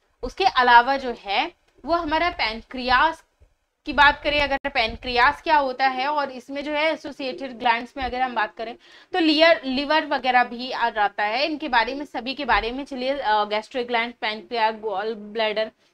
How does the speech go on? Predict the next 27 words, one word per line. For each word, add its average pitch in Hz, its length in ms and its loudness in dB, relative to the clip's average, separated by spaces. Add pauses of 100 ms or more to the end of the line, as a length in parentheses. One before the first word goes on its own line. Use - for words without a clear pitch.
(160)
इंटेस्टाइनल 262 680 -2
ग्लैंड्स, 233 380 -4
इन 269 180 -8
सभी 302 260 -4
के 320 100 -6
बारे 233 300 2
में 269 120 -8
एक 247 300 -6
एक 311 160 -8
करके 220 300 -2
जो 233 140 -12
है 226 160 -8
वो 302 120 -10
धीरे 349 440 -4
धीरे 247 380 -8 (480)
डिटेल 359 560 0
में 269 180 -6
पढ़ना 233 500 -2
स्टार्ट 240 420 0
करते 185 380 -10
हैं। 180 160 -16 (920)
अब 247 80 -4
जैसे 302 380 -2
अगर 285 340 0
हम 302 220 -2
बात 269 300 4
करें 226 360 -4